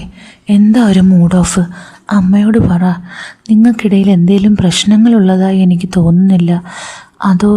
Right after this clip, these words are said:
ഇനി എന്തെങ്കിലും ഉണ്ടോ? അവളില്ല എന്നർത്ഥത്തിൽ തലയാട്ടി. പിന്നെന്താ, നിങ്ങളുടെ ദാമ്പത്യം എങ്ങനെയാ? എനിക്ക് അല്പം ജാള്യത തോന്നിയെങ്കിലും ഞാൻ ചോദിച്ചു. അജുവിനൊരു ഒരു കുഴപ്പവുമില്ലെന്ന് എനിക്കറിയാമെങ്കിലും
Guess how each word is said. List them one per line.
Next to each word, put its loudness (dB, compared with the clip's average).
ഇനി 2
എന്തെങ്കിലും 0
ഉണ്ടോ? 0
അവളില്ല 2
എന്നർത്ഥത്തിൽ -2
തലയാട്ടി. -2
പിന്നെന്താ, 2
നിങ്ങളുടെ 0
ദാമ്പത്യം 0
എങ്ങനെയാ? 0
എനിക്ക് 0
അല്പം -2
ജാള്യത -2
തോന്നിയെങ്കിലും 0
ഞാൻ 2
ചോദിച്ചു. -4
അജുവിനൊരു 0
ഒരു 0
കുഴപ്പവുമില്ലെന്ന് -2
എനിക്കറിയാമെങ്കിലും -2